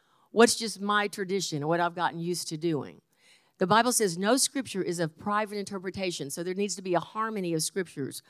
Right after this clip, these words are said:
when we go to the word. The, the book of Esther says this, that Esther, the young woman, was given favor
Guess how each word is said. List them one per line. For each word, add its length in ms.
when 140
we 100
go 160
to 100
the 120
word. 300
The, 260
the 120
book 180
of 140
Esther 340
says 340
this, 360
that 260
Esther, 600
the 80
young 260
woman, 360
was 220
given 340
favor 760